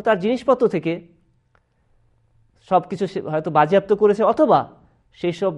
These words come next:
ব্যবহার করা থেকে বিরত থাকতে বলেছে। এমন অবস্থায় যাতে না হয়, অর্থাৎ পাওনাদারের জিনিসপত্র যাতে বাজেয়াপ্ত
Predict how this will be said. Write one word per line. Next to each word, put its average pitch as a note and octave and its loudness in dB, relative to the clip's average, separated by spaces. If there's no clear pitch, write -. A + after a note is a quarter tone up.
ব্যবহার A#3 2
করা F#3 0
থেকে E3 -8
বিরত E3+ -4
থাকতে C#3 -14
বলেছে। G2 -12
এমন B3 6
অবস্থায় D3 0
যাতে C3 -6
না D3+ 2
হয়, F#3+ 0
অর্থাৎ A3+ -4
পাওনাদারের F3+ 0
জিনিসপত্র F3+ -6
যাতে C#3 -6
বাজেয়াপ্ত E3 -2